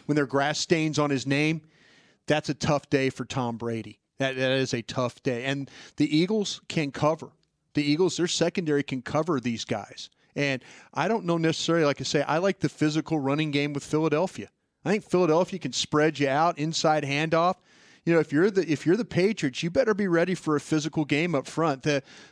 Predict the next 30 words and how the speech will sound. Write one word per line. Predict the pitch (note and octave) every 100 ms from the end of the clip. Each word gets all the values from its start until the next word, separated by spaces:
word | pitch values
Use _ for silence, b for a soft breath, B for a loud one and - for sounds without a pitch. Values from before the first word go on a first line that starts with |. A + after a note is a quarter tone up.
| -
the | D3+
Eagles' | E3+ G#3 B3+ G3 -
offensive | E3+ F#3+ E3 D3
line | C3 C#3+ F3 D3
is, | B2+ - -
is | B2 -
just | - D3+ C#3+ -
as | B2
good, | A#2 B2+ A#2 - _ _ _ _
just | - E3+ F#3+ F3
as | C#3+
good. | D#3+
I | D#3
mean, | D3
people | C3+ E3
talk | E3+ E3
about | D#3
the | C3+
Cowboys, | D3 D#3+ E3 F#3
you | C#3
talk | E3
about | D#3
the | C#3+
division. | C3 B2+ D#3 E3 A3+ A3+ b b b b
The | D3+ D#3
Eagles' | F3 G3 G#3+
offensive | G3 F3+ F#3+ E3 D3+
line | D3+ D3+ D3
is | B2+ -
just | - D#3+ D#3